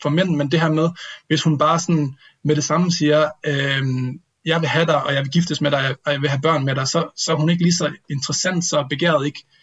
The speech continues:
vækket. Så der er det her med, at objekt lille A måske er ikke bare det at have et begærsobjekt, men på en eller anden måde ikke have det, eller noget, der står i vejen for, øh, begærsobjektet. Anders, hvad siger du?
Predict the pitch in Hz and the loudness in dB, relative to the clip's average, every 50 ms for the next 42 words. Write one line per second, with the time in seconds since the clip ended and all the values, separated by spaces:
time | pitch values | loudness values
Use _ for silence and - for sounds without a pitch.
0 | _ _ _ _ _ - 131 170 196 190 - 127 123 - - - - 131 143 147 | _ _ _ _ _ -2 0 0 2 2 0 -4 -4 -6 -8 -6 -2 0 0 2
1 | 143 165 170 175 170 160 156 156 165 165 170 - _ _ _ _ _ _ _ _ | 2 4 4 4 4 4 4 2 2 0 -2 -6 _ _ _ _ _ _ _ _
2 | - 139 135 131 - - - - - _ _ 151 135 143 143 131 170 170 170 160 | -4 -4 -4 -4 -6 -8 -10 -10 -12 _ _ -4 -4 -2 -2 0 2 2 2 2
3 | 156 147 143 - - 170 170 160 151 139 139 143 139 - _ _ _ _ _ 170 | 2 0 -2 0 0 0 2 2 2 2 0 -2 -4 -8 _ _ _ _ _ -4
4 | 170 170 - 151 139 131 131 131 123 - 202 196 190 180 165 160 165 156 147 - | -2 0 0 0 0 0 -2 -2 0 2 2 2 2 0 -2 0 0 0 0 -2
5 | 135 131 135 135 131 - 143 135 135 - 175 180 160 156 151 143 147 151 160 165 | -4 -4 -4 -4 -4 -4 -4 -2 0 0 2 4 4 2 2 2 2 2 4 2
6 | 165 - - _ _ _ _ _ - 196 220 180 220 - - 147 143 147 135 131 | 2 0 -4 _ _ _ _ _ 0 0 2 2 2 2 0 0 0 0 -2 -2
7 | 127 123 131 151 151 147 - 170 156 151 143 175 185 175 143 123 113 110 - - | -2 -2 0 0 0 0 2 0 0 2 2 2 2 2 0 -2 -4 -6 -8 -4
8 | 165 123 127 131 - - _ _ _ _ _ _ _ _ _ _ 147 139 135 127 | 0 0 0 0 -2 -8 _ _ _ _ _ _ _ _ _ _ -4 -2 -2 -2
9 | 123 123 123 - 160 131 143 135 123 120 - 139 139 - 143 - - 170 - _ | -2 -4 -6 -8 -8 -4 -2 -2 -2 -2 -4 -8 -12 -14 -14 -16 -20 -20 -20 _
10 | _ _ - - _ _ _ - - - _ _ - 135 143 139 135 - 139 135 | _ _ -20 -20 _ _ _ -20 -20 -20 _ _ -8 -6 -6 -6 -6 -6 -8 -8
11 | 131 - 143 135 139 | -6 -6 -4 -6 -6